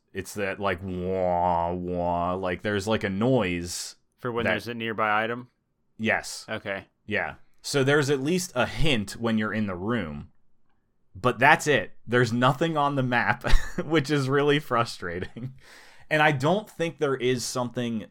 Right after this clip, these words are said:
Speaker 1: later in the game that, like, you get that helps with that. I might be forgetting that part.
Speaker 2: Yeah.
Speaker 1: But I'm, like, I'm pretty deep into it at this point. I mean, I have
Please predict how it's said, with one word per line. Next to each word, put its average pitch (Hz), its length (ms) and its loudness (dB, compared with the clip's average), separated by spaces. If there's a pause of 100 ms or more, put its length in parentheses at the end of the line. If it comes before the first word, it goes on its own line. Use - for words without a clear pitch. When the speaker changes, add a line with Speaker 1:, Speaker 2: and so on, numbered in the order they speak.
Speaker 1:
later 98 520 0
in 143 100 0
the 143 80 -4
game 135 360 -2
that, 120 160 -2
like, 104 200 0
you 104 120 -2
get 92 480 -4
that 101 200 -6
helps 104 340 -4
with 131 120 -2
that. 131 260 0
I 123 120 4
might 131 380 -2
be 113 140 -2
forgetting 87 540 -6
that 76 240 -10
part. 62 320 -14 (160)
Speaker 2:
Yeah. 104 400 -12 (500)
Speaker 1:
But 104 220 2 (160)
I'm, 135 260 6
like, 139 400 0 (1500)
I'm 240 100 2
pretty 180 320 4
deep 113 300 -2
into 92 320 -6
it 85 60 -2
at 85 120 -6
this 87 160 -8
point. 85 300 -10
I 92 60 -4
mean, 95 180 -8
I 101 120 -2
have 101 540 -2